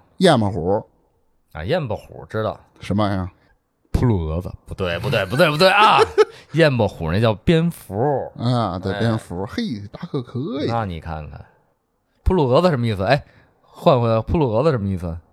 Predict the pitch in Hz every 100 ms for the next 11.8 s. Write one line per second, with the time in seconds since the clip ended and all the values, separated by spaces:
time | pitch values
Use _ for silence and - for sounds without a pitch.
0 | _ - 240 202 233 226 214 214 208 151
1 | 143 147 180 - 151 131 123 110 87 90
2 | 85 113 104 101 - - - 131 117 120
3 | 98 - _ _ _ _ _ - 117 104
4 | 185 180 - _ _ _ _ _ _ -
5 | 101 92 90 - - 196 180 175 175 -
6 | 123 139 117 131 151 147 131 131 131 _
7 | _ _ 101 92 110 127 - 139 117 -
8 | 90 - 131 - _ _ _ _ - 71
9 | 71 - 139 143 147 - 135 110 101 110
10 | 120 135 143 214 208 175 131 143 185 151
11 | - _ - 131 190 180 160 143